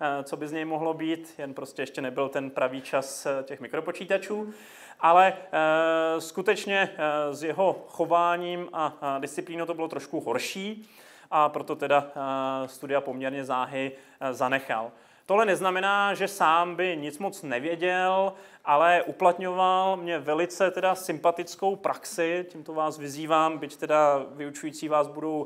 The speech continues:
nabádat k přesně opačnému, eh, kterou označoval jako praxe duševní hygieny. Co to znamenalo? Kom, když začal zkoumat nějaký svůj problém a psát některou z těch svých knih, a že toho napsal požehnaně,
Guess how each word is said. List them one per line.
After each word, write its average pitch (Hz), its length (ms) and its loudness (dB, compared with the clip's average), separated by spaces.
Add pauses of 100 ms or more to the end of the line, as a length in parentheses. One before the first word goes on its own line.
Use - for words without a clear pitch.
(220)
nabádat 156 360 4
k - 100 -8
přesně 180 400 -6
opačnému, 165 880 0 (360)
eh, 147 200 0
kterou 180 220 2
označoval 170 600 4
jako 160 220 0
praxe - 480 0
duševní 160 380 -4
hygieny. 131 600 -2 (380)
Co 175 100 -6
to 196 140 2
znamenalo? 165 640 2 (340)
Kom, 180 320 6
když - 540 -4
začal 170 760 4
zkoumat 170 460 -2
nějaký 175 280 -4
svůj 220 160 -6
problém 151 600 4
a 147 60 -4
psát 156 400 2
některou 156 320 -6
z 156 60 -12
těch 156 140 -6
svých - 300 -10
knih, 156 340 -6
a 139 40 -6
že 143 120 -10
toho 151 160 -6
napsal 147 280 -4
požehnaně, 143 760 -4